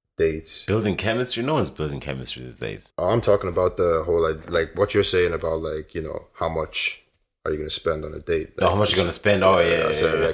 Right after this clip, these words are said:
Speaker 1: like, that's, it, it does build chemistry. It'll build chemistry. It builds, like, the moments, you know, you, when you're thinking, I feel it's
Speaker 2: Oh,
Speaker 1: when
Speaker 2: so you
Speaker 1: you're
Speaker 2: feel, so you feel like the more you spend on a date, the more valuable it, the actual moments are?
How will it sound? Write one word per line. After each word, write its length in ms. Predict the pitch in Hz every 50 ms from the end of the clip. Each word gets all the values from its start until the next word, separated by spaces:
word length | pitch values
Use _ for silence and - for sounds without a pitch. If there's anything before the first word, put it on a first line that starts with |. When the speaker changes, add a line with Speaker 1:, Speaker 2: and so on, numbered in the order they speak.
| 82
Speaker 1:
like, 80 | 82 78
that's, 420 | 87 90 87 - - - - - - 85 90 - _
it, 240 | - 90 - - _ _ _ _ _ _ _ _ _ _ _
it 140 | 85 82
does 220 | - 92 90 90 85
build 260 | - - 82 80 -
chemistry. 440 | - - 85 85 82 - - 87 80
It'll 100 | 78 78
build 360 | 80 - 85 82 80 80 78
chemistry. 500 | - 85 82 82 82 - - - 85 82
It 120 | 80 80 -
builds, 320 | - 82 80 80 78 - -
like, 340 | - - - - - - _ _ _ _ _ _ _ _ _ _ _ _ _
the 60 | 87
moments, 640 | 85 85 87 95 98 95 90 82 80 78 - - -
you 100 | - 85
know, 180 | 82 82 80 82
you, 280 | 82 80 80 82 - -
when 180 | - 92 85
you're 120 | 87 87 90
thinking, 340 | - - 123 120 117 - -
I 80 | 110
feel 200 | 113 - 143 143
it's 220 | 127 110 - - - -
Speaker 2:
Oh, 100 | - 135
Speaker 1:
when 60 | 147 139
Speaker 2:
so 60 | -
you 80 | 151 143
Speaker 1:
you're 80 | 135 120
Speaker 2:
feel, 260 | - 139 147 135 123
so 100 | - 151
you 100 | 147 127
feel 140 | - 147 156
like 220 | 143 127 101 -
the 60 | 107 98
more 360 | 104 110 117 120 127 143 147
you 80 | 127 107
spend 260 | - - - 117 117
on 80 | 113 110
a 80 | 104
date, 320 | 87 - 110 117 123 120 -
the 40 |
more 220 | 104 101 110 117 117
valuable 400 | 92 85 113 117 120 101 95 104
it, 280 | 98 98 95 98 - -
the 140 | - - -
actual 260 | 98 104 101 - 110 101
moments 460 | 92 95 98 110 117 117 107 95 92
are? 320 | 87 98 117 139 151 -